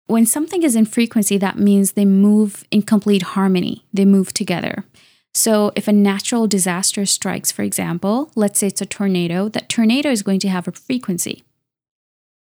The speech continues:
And everything that starts to move with the frequency of the tornado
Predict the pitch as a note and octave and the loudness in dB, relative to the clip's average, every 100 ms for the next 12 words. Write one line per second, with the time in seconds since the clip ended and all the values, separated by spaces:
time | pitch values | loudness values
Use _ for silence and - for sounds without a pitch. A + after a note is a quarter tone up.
0 | _ _ _ - A#3+ - F4 - F#4+ C#4 | _ _ _ -2 0 2 -2 0 -2 2
1 | B3+ A#3+ G#3+ G#3+ - C#4 D4 - A#3+ G#3 | 4 6 4 2 0 -2 -2 2 4 6
2 | G#3+ D4+ D4 G#3+ G3 F#3+ - - D4 B3 | 6 6 4 2 -2 -2 -2 -2 0 2
3 | G#3 G#3 F#3 F3+ - G3 G#3 D#4+ C4 F3+ | 2 0 -2 -2 0 2 2 2 2 0
4 | F3 G#3 | -2 -4